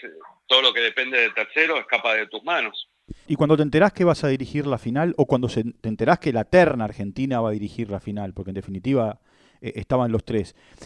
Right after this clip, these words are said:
Speaker 2: ¿qué, qué fue, qué fue lo que sentiste? ¿Qué fue lo que pasó por tu cuerpo, tu emocionalidad?
Speaker 1: Mirá, yo la verdad que cuando estuve, estaba sentado ya en la sala y,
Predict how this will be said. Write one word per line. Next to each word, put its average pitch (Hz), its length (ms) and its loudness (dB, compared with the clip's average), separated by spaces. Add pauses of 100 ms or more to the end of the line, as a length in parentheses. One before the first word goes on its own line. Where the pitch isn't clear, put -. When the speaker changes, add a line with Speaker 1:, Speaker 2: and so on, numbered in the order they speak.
(160)
Speaker 2:
¿qué, 277 160 -14
qué 294 120 -4
fue, - 280 -8
qué - 140 -16
fue 233 160 -2
lo 208 140 4
que 156 100 -4
sentiste? 131 640 -6
¿Qué 135 100 -4
fue 160 160 -2
lo 143 80 0
que 117 100 -4
pasó 117 300 -4
por 110 240 -6
tu 107 120 -12
cuerpo, 120 500 -2
tu - 240 -6
emocionalidad? 110 1000 -4 (1200)
Speaker 1:
Mirá, 143 380 2
yo 202 180 4
la 175 180 2
verdad 170 260 0
que 156 460 2 (100)
cuando 135 240 0
estuve, 175 240 -2
estaba 165 420 0
sentado 156 420 0
ya 151 80 -4
en 151 60 -2
la 139 180 -2
sala 156 360 -2
y, 120 180 -8